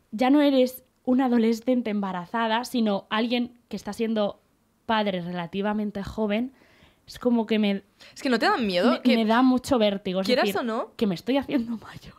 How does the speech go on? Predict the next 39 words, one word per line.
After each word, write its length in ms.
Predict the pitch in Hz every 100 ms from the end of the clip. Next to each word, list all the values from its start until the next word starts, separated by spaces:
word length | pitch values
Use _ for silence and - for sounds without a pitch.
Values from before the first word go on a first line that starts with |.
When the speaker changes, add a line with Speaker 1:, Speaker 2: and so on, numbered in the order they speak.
| -
Speaker 2:
quieras 260 | 247 370 339
o 40 |
no, 260 | 262 277 - _ -
ya 160 | 220 220
hemos 160 | 247
roto 240 | 311 311 294
bastantes 520 | 277 277 285 233 196
estereotipos 800 | 190 196 180 196 262 269 269 - _ - - _ -
sociales, 680 | 240 226 254 277 233 277 - - -
pero 140 | 254
aún 120 | 233 220
así 460 | 202 - 370 427
queda 200 | - 320 508
esta 240 | - 240
presión. 560 | 190 165 - 190 170 - - - _
Speaker 1:
Totalmente. 360 | 220 202 190 175 262 262 - 214 175
Speaker 2:
Porque 100 | 170
yo 100 | 277
ahora, 80 | 359
por 80 | 349
ejemplo, 520 | 339 320 233 196 - _ - -
a 60 |
ver, 120 | 202 202
que 80 |
soy 140 | 185 220
muy 120 | 240
joven, 380 | - 262 254 254
pero 100 | 226
ya 80 | 202
no 80 | 208
tengo 220 | 233 202
quince 240 | 202 185
años. 240 | 202 196 190
Entonces, 400 | 202 247 339 - - - -
la 60 |
gente 200 | 240 294
ya 40 | 320
te 80 |
pregunta, 540 | 226 208 190 180 -